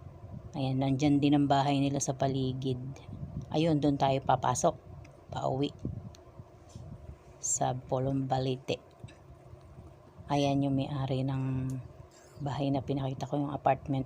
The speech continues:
rent to own. Ayan, isa yan sa may-ari. Ayan, kanila yan.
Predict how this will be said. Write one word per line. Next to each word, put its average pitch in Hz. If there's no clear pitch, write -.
rent 131
to -
own. 131
Ayan, 131
isa -
yan 135
sa 139
may-ari. 131
Ayan, 131
kanila 131
yan. 127